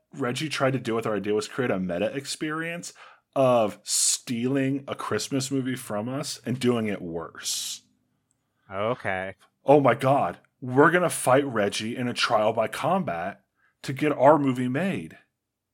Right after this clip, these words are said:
Speaker 2: Oh, man.
Speaker 1: It all actually all makes
Speaker 2: Well, my
Speaker 1: sense now.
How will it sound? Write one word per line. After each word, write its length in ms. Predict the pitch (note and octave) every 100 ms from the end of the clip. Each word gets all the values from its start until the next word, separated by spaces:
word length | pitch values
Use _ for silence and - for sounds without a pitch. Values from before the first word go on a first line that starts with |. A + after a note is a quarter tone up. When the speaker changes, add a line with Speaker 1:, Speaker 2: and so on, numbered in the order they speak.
| _ _ _ _ _ _ _ A2
Speaker 2:
Oh, 140 | G#2+
man. 340 | G#2 A2 G2
Speaker 1:
It 60 | B2+
all 120 | D3
actually 220 | D#3+ F#3
all 180 | D3+ C3+
makes 180 | C3+ A#2
Speaker 2:
Well, 100 | A#2+
my 120 | B2+
Speaker 1:
sense 140 | A2+ -
now. 260 | C#2 -